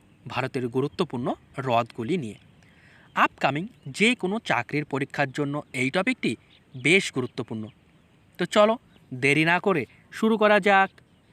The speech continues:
আজকের প্রথম প্রশ্ন হলো, ভারতের দীর্ঘতম হ্রদের নাম কি?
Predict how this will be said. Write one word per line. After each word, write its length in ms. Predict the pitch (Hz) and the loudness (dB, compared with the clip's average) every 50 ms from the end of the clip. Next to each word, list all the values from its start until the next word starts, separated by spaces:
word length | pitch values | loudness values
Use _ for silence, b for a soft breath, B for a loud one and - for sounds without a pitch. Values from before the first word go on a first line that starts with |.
| b b b b b b b b _ _ - | b b b b b b b b _ _ -4
আজকের 300 | 233 247 - - 339 330 | -4 -2 0 0 0 0
প্রথম 280 | - 156 - 175 202 | -2 -4 -4 -4 -6
প্রশ্ন 380 | 202 - 143 123 120 - - 220 | -6 -6 -6 -6 -6 -6 -4 -2
হলো, 220 | 247 269 220 127 - _ _ _ _ _ - 139 123 | -2 0 -2 -2 -4 _ _ _ _ _ -18 -14 -6
ভারতের 400 | 120 135 147 151 - 156 139 123 | -4 -2 -2 -2 -2 -4 -4 0
দীর্ঘতম 540 | - 151 160 160 - 202 - 156 131 180 349 | 0 0 2 2 2 0 0 0 -2 -2 -2
হ্রদের 600 | 359 - _ _ - 131 131 113 117 170 196 202 | -4 -6 _ _ -8 -4 -4 -2 0 0 0 0
নাম 220 | 156 131 123 113 | 0 0 0 -2
কি? 180 | 107 - 104 | -4 -10 -14